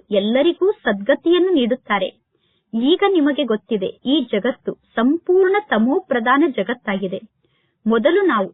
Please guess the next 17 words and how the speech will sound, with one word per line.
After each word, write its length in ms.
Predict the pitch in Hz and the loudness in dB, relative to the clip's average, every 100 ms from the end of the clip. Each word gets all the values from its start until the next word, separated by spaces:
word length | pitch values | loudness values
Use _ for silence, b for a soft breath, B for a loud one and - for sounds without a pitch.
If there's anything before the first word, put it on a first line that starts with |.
| _ | _
ಸತೋ 340 | - - 294 349 | -6 -4 0 -2
ಪ್ರಧಾನ 440 | - 254 220 262 302 - | 0 -2 0 2 2 2
ಆತ್ಮರಾಗಿದ್ದೆವು, 960 | 208 269 - 359 370 233 220 185 202 185 - _ _ _ _ | 0 -2 -4 -2 0 -2 -4 -4 -4 -4 -14 _ _ _ _
ಈಗ 260 | 240 294 339 392 | -2 0 2 0
ನಾವು 240 | 285 214 - - | 0 -2 -6 -2
ತಮೋ 280 | 233 247 370 440 | 0 2 0 0
ಪ್ರಧಾನ 420 | 277 220 233 294 - | -2 0 2 2 2
ಆತ್ಮರಾಗಿದ್ದೇವೆ. 1040 | 240 - 349 359 262 208 202 202 196 196 - _ _ _ _ 214 | 0 -2 -2 -2 -2 -4 -4 -2 -2 -4 -12 _ _ _ _ -2
ನಮ್ಮ 280 | 233 269 381 262 | 0 2 0 -2
ಜೀವನದಲ್ಲಿ 680 | - 262 277 285 254 254 214 - | -4 -2 0 0 0 -2 -2 -4
ಎಷ್ಟೊಂದು 540 | - - - 381 381 - | -8 -6 -2 0 0 -4
ಉಪದ್ರವಗಳು 760 | 226 - 330 277 381 392 370 370 | -4 -2 -2 0 0 0 0 0
ನಡೆಯುತ್ತಿರುತ್ತದೆ 880 | 269 220 277 - 254 247 - 208 202 | 0 0 -2 -2 -2 -2 -2 -4 -4
ಅಂದರೆ 360 | 196 226 220 180 - b b b - | -2 -2 0 -4 -8 b b b -4
ನಮ್ಮ 240 | 233 262 339 233 | 0 2 0 -2
ಜೀವನದಲ್ಲಿ 640 | 254 254 269 269 240 233 - | -6 -2 0 0 -2 -4 -4
ಎಷ್ಟೊಂದು 540 | 240 - - 370 403 | -6 -6 -2 0 2